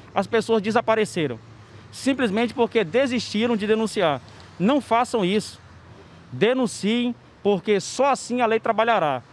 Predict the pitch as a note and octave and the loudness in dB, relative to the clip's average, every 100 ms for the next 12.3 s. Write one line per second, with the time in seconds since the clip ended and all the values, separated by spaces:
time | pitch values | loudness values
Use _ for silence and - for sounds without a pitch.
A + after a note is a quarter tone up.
0 | - F#3+ C4 A#3 G#3+ G3+ G3+ E3+ D3+ - | -8 -2 0 0 0 -2 -2 -2 -4 -2
1 | G3 G3 G#3 A#3 G#3+ F#3+ G#3 - F#3+ F3+ | -2 0 -2 -4 -4 -4 -6 -2 -2 0
2 | F#3+ E3+ F3 F3 F3 F3+ F3 F#3 F3+ D3+ | -2 2 0 0 -2 -2 0 0 2 0
3 | E3+ F3+ F#3 F3 - - - A#3 B3+ A#3+ | 0 -2 -2 -6 -10 -20 -4 -2 -2 -4
4 | G3 G3 - D3 - F3+ F3+ F#3 - - | 0 0 0 -2 2 2 0 -6 -20 -2
5 | G#3 B3+ A#3 - G#3+ G#3 G#3+ F3+ E3+ A3 | 0 2 0 2 0 0 0 -2 0 0
6 | G#3+ C3+ E3 F#3 G3 G#3+ G#3+ A3 A3 G3+ | 0 -2 -2 0 -2 0 0 0 0 0
7 | G#3+ G#3 F#3+ A#3+ A3+ F#3 A3 E3 C#3 D3+ | 0 0 -2 -2 2 2 2 0 -4 0
8 | F3 G3 G#3 F#3+ F3+ F3+ F3+ D3+ E3+ E3 | 0 -2 -4 -4 -4 -4 -4 -2 0 0
9 | - - - - F#3+ - G#3+ - F#3+ F3+ | -4 -14 -20 -8 -8 0 -2 2 0 0
10 | F#3 F3+ E3 F3 E3 E3 E3 D3+ - - | 0 -2 -2 -2 0 0 0 -2 -4 -14
11 | - - A#3+ A#3 A3 - A3+ G#3 G3 F#3 | -8 0 0 2 0 2 0 2 0 2
12 | C#3+ E3+ G3 | 2 2 0